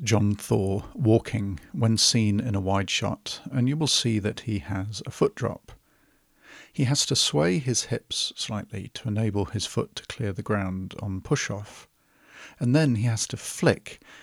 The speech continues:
as he extends the hip and knee forward before his foot slaps onto the ground. This gait is needed because of a lack of power in foot dorsiflexion on that side.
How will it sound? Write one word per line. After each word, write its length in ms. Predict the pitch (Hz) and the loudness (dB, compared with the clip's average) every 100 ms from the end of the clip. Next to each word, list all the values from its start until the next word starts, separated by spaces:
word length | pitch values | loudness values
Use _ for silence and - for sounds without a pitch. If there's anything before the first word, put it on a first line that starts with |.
| - - | -12 -8
as 140 | 110 | -4
he 80 | 117 | -4
extends 540 | - - - 117 101 | 0 0 2 0 0
the 80 | - | -2
hip 320 | - 117 - - | -2 -2 -2 -4
and 160 | 107 98 | -2 -2
knee 160 | 92 | -2
forward 640 | - - 160 104 95 92 - - - - _ | -4 2 2 4 0 -4 -12 -20 -20 -20 _
before 320 | 127 - 127 95 | -8 -2 -2 -2
his 160 | 117 | -6
foot 380 | - 113 - 127 - - | -4 -4 -4 -10 -12 -4
slaps 600 | - 113 - - - - | -2 0 -4 -4 -4 -4
onto 260 | 123 104 - | -4 -6 -6
the 80 | 123 | -2
ground. 680 | 120 123 92 - 98 - - _ _ _ _ _ _ _ _ - | 2 4 2 -4 -12 -16 -20 _ _ _ _ _ _ _ _ -6
This 120 | 139 | -2
gait 320 | - 127 - | 2 2 2
is 100 | 98 | 0
needed 640 | 110 123 117 98 98 - - | 4 6 6 2 0 -4 -8
because 440 | 127 - 107 98 | -8 -2 -2 -2
of 80 | 107 | -4
a 40 | |
lack 300 | 107 107 - | -2 -2 -2
of 160 | 107 - | -6 -4
power 540 | - 113 95 95 113 - | -4 0 2 0 -2 -4
in 180 | 120 107 | -2 -2
foot 480 | - - 107 - - | -4 -4 -4 -4 -4
dorsiflexion 920 | 147 160 - - 104 - - 110 104 101 | 0 2 0 -4 -8 -6 -6 -4 -2 -2
on 140 | 98 | -2
that 220 | 92 - | -4 -4
side. 640 | - 147 127 98 131 127 | -4 0 0 -2 -8 -12